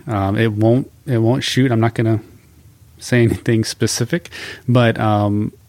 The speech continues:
you know, it, it never has any issues with, uh, one fifteen ball. It doesn't have any issues with Critical Defense.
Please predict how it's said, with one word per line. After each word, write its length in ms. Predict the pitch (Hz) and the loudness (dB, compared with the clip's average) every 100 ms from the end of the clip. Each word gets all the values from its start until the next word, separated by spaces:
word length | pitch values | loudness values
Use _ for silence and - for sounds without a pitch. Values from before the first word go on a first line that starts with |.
| _ - | _ 0
you 100 | 127 | 2
know, 120 | 110 | 2
it, 200 | 127 135 131 131 143 | 0 -2 -2 -6 -2
it 200 | 123 110 | 0 0
never 420 | 113 120 131 139 | 2 2 2 0
has 160 | 135 | 2
any 200 | 135 139 131 | 2 2 0
issues 320 | - 131 131 | 0 0 2
with, 300 | 123 107 - | 0 -2 -6
uh, 200 | 131 110 | -4 0
one 200 | 104 123 | 2 2
fifteen 500 | 123 131 - - 123 | 2 -2 -2 0 2
ball. 420 | 110 107 135 185 - - - _ | 2 2 2 -2 -8 -20 -20 _
It 60 | - | -4
doesn't 260 | 110 127 113 | 0 0 0
have 180 | 123 | 0
any 160 | 131 131 | 2 2
issues 240 | 123 127 | 2 0
with 320 | 120 123 117 - | 2 0 0 -2
Critical 360 | 135 131 135 | -2 0 -2
Defense. 560 | 127 - - 69 - | -4 -4 -6 -6 -6